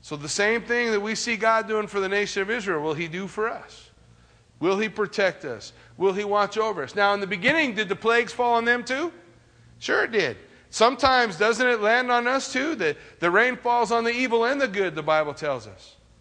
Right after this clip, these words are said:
But it doesn't change the fact that it's God who's reigning and ruling on high. We can trust him.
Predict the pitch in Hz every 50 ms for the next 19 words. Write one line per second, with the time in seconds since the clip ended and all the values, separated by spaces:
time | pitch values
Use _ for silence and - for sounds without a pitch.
0 | _ _ - - _ _ - - - - - - _ - - - - - - 147
1 | 151 139 127 190 208 220 240 254 226 170 - 226 208 220 233 240 214 254 - -
2 | - 160 143 139 139 151 - - - - - - - - 156 160 160 151 - 151
3 | 127 113 180 202 220 214 196 190 185 175 190 190 175 147 147 160 180 202 220 220
4 | 220 220 220 226 214 - - - - - 165 170 175 170 190 220 226 220 196 185
5 | 175 170 170 170 170 160 185 190 185 160 143 131 151 196 196 - 226 208 - -
6 | 208 208 208 202 - - 196 180 143 107